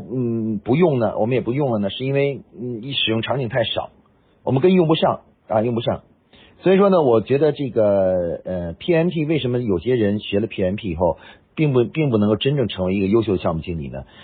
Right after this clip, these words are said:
是因为第一，P M P学习的知识呢，量呢过大，过大以后呢，导致，呃，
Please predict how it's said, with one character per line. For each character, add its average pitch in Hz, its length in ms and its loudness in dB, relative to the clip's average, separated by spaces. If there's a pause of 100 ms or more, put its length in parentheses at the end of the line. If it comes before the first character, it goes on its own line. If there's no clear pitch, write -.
(100)
是 - 160 -2
因 143 80 4
为 143 320 4
第 139 180 0
一 147 160 -2 (120)
，P - 120 -4
M 165 120 2
P 170 140 2
学 120 200 -2
习 127 140 -2
的 117 60 4
知 135 180 -6
识 135 100 0
呢， 110 80 0
量 113 240 2
呢 98 80 0
过 98 200 0
大， 107 240 -2 (420)
过 170 140 4
大 156 180 4
以 117 80 2
后 127 100 2
呢， 123 120 0
导 90 220 -2
致， 98 480 -2 (160)
呃， 85 460 -4